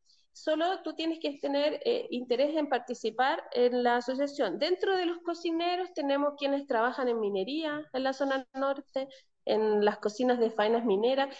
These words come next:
que son distintos a quien trabaja en un restaurante, a quien tiene su pyme, su panadería, eh, y tenemos jóvenes. Hay, hay un requisito de una, un, un, por lo menos dos años de,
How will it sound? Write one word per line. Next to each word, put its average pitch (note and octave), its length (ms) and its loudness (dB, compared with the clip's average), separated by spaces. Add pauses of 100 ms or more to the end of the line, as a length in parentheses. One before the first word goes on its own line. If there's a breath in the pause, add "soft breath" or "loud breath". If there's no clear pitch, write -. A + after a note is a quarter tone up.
(140 loud breath)
que - 80 -6
son C4+ 200 6
distintos D#4+ 480 4
a - 40 -6
quien D4+ 140 4
trabaja C4+ 300 4
en B3+ 60 6
un A#3 120 6
restaurante, B3+ 640 0
a A#3+ 60 2
quien A3+ 180 -2
tiene A#3 200 2
su G#3+ 200 -6
pyme, C4+ 520 -2
su G#3+ 540 0 (100)
panadería, B3+ 800 -2 (380 loud breath)
eh, G3 260 4
y A3+ 100 0
tenemos D4 340 6
jóvenes. B3 580 4
Hay, C#4 500 2 (140)
hay B3+ 200 2
un C4 140 2
requisito C4+ 720 0 (260)
de B3+ 220 6
una, C4 500 0
un, B3 280 -2 (160)
un, A3+ 300 -4
por A#3 100 0
lo A#3 100 4
menos C4+ 260 0
dos C4 160 0
años C4+ 380 0
de, A#3 460 4